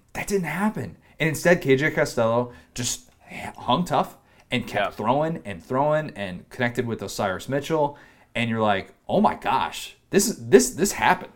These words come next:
Speaker 1: This just happened." And
Speaker 2: Yeah.
Speaker 1: I, I, I'm, I'm just amazed. I'm absolutely amazed at how quickly Mike Leach did that with this personnel.
Speaker 2: Yeah. So one, you know, we'll do, we'll do the apologies later, but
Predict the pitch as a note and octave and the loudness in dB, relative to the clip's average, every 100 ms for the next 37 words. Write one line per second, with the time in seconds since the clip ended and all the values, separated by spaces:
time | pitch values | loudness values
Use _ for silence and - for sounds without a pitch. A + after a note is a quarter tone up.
0 | - - - - E3 A#2 C3+ D#3 A2 F#2+ | -2 0 0 -2 -6 2 2 2 -2 -6
1 | - A#2 A2+ G#2+ F2+ D#2+ - _ _ - | -4 -2 -2 -2 -4 -6 -16 _ _ -2
2 | B2 A2 - B2+ C#3+ C3+ D3 D3+ D3 D#3 | 0 0 4 8 10 10 4 4 2 2
3 | D#3+ E3 D3 A#2+ G2 A#2 A#2+ G#2+ C3+ C#3+ | 0 0 2 2 0 2 0 0 0 0
4 | - D#3+ C3+ C3 B2+ A#2 A2 A2 G#2+ - | 0 0 2 4 2 2 0 -2 -4 -6
5 | G#2 - C3+ C3+ - - C3 - B2 G#2+ | -6 0 0 -2 -8 0 0 0 -2 -2
6 | G2+ A2+ B2 B2+ B2 - B2+ A2+ G#2+ - | 0 0 0 0 0 0 -4 0 0 -2
7 | G2+ G2 F#2+ G2+ A#2 - - - G2+ - | -6 -8 -8 -6 -4 -4 -8 -6 -6 -6
8 | E2+ D#2 - _ - - _ _ _ - | -12 -14 -20 _ -20 -20 _ _ _ -2
9 | C3 D3 C3 - F#2+ - E3 D3+ C3+ G#2+ | 0 2 -2 -8 -14 -2 2 4 4 0
10 | - - - - A#2 C#3 C#3 A2 G2+ _ | -12 -18 -16 -10 0 2 2 0 -10 _
11 | _ _ _ _ A2 F#2 G#2+ A#2 A#2 G#2+ | _ _ _ _ -12 -8 -6 -4 -2 -2
12 | B2 C3 B2 G#2 A#2 A#2 G2+ F#2 G#2+ G2 | -2 -2 -4 -2 -2 -2 -4 -4 -4 -4
13 | D#2+ E2 | -4 -8